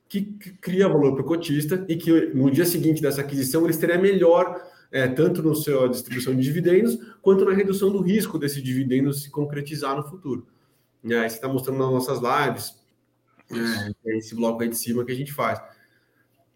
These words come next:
Então, assim, pressão não é a palavra certa, mas a gente sabe que, a gente, a gente tá, a gente sabia que ia ter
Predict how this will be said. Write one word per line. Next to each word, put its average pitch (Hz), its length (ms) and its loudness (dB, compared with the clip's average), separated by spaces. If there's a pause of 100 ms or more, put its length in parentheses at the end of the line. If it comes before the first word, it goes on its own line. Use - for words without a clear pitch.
(120)
Então, 165 260 2
assim, 254 260 4
pressão 208 580 2
não 269 60 2
é 262 40 2
a 247 40 -2
palavra 254 240 2
certa, 220 300 2
mas 175 120 2
a 180 40 4
gente 202 140 4
sabe 202 400 0
que, 139 240 2
a 127 80 2
gente, 151 340 -2
a 139 60 0
gente 165 180 0
tá, 170 260 -2
a 120 60 -6
gente 151 160 -2
sabia 170 400 0
que 170 80 -2
ia 135 120 0
ter 131 500 -2